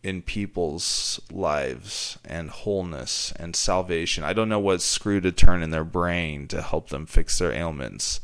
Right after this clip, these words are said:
but Jesus does. Jesus does. So what our messaging should be to these people,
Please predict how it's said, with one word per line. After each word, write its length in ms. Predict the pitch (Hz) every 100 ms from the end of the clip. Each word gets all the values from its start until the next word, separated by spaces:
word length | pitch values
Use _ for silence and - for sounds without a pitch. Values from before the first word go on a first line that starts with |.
| - - - - - - -
but 340 | 95 92 85 101
Jesus 520 | 104 107 101 87 -
does. 560 | - - 50 - - - - _ _ _ _ _ _ -
Jesus 400 | - 107 95 92
does. 240 | - 55 -
So 160 | -
what 160 | 113 113
our 120 | 113
messaging 760 | 101 98 107 - 95 85 82 71
should 380 | - 85 85 92
be 400 | 98 95 78 67
to 160 | -
these 280 | 64 62 -
people, 760 | - 113 104 - 52 60 64